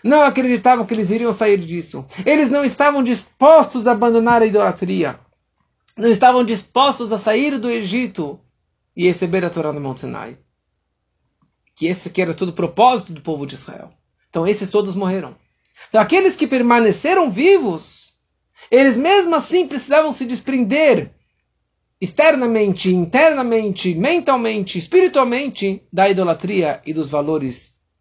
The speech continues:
que não combinavam com o judaísmo. E daqui, na verdade, nós aprendemos, eu diria, três lições para a nossa vida. A primeira lição que nós precisamos aprender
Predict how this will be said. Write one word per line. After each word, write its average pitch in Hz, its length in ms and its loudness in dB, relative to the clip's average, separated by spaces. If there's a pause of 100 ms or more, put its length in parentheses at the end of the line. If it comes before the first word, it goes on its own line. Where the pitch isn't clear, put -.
(100)
que 147 120 -10
não 143 100 -8
combinavam 131 420 -10
com 123 120 -14
o 120 40 -10
judaísmo. 95 580 -18 (880)
E 185 80 4
daqui, 202 240 0
na 339 100 -2
verdade, 226 440 2
nós 185 160 -2
aprendemos, 175 760 -4 (480)
eu 165 140 0
diria, 151 540 -2 (500)
três 226 300 2
lições 143 680 -6 (380)
para 147 120 -4
a 143 40 -2
nossa 127 240 -10
vida. - 260 -20 (960)
A 170 80 -10
primeira 302 280 2
lição 233 560 0 (300)
que 175 100 -8
nós 170 120 -4
precisamos 175 380 -2
aprender 143 540 -6